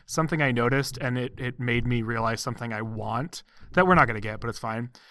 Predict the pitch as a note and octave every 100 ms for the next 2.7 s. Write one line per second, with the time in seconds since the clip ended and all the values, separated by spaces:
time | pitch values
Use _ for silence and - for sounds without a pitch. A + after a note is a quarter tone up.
0 | - - - F#3 F#3 - B2+ B2 C3+ D#3
1 | E3+ - D#3+ D#3+ E3+ E3 - - D#3 D3+
2 | D#3 D#3 - D#3+ D#3+ F#3+